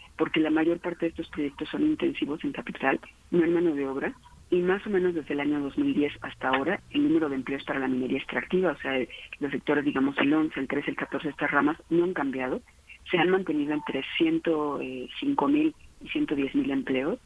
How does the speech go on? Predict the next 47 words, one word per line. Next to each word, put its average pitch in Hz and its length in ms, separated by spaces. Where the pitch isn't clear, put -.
a 151 120
pesar 160 400
de 143 140
que - 100
el 143 80
número 143 240
de 139 80
proyectos, 131 500
eh, 135 180
sí 143 60
ha 139 60
crecido, 139 280
sí 175 60
ha 165 40
crecido 143 280
constantemente 131 600
durante 131 300
este - 180
periodo. 175 320
Y 196 80
bueno, 190 260
de 156 120
lo 147 120
último 156 380
que 156 100
comentabas, 147 600
que - 80
me 135 80
parece 127 280
muy 135 180
importante, 139 680
¿no? 139 160
Es 156 140
justo 156 260
que - 80
este 147 200
sector, 143 540
eh, 127 300
más 170 220
adelante 147 280
también 139 220
seguramente 135 440
lo 135 60
hablaremos, 156 440
no 139 80
solamente 135 480
genera 131 480